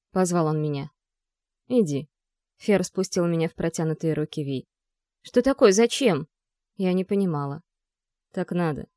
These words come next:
буркнул Ви, передавая меня ангелу.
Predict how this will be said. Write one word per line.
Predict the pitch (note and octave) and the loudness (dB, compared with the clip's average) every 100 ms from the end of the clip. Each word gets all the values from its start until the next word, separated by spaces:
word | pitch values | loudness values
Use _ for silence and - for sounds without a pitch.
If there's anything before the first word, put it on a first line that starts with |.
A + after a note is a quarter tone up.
| _ _ _ _ | _ _ _ _
буркнул | F3+ F3 - F3 E3+ | -4 -4 -2 -2 0
Ви, | F3 B3 | -2 -2
передавая | A3+ G3 D#3 D3+ F3+ | -2 -2 -2 -2 -2
меня | D#3+ D#3 D3+ | -2 -2 -2
ангелу. | C#3 C#3 C3+ A#2+ | -4 -6 -8 -12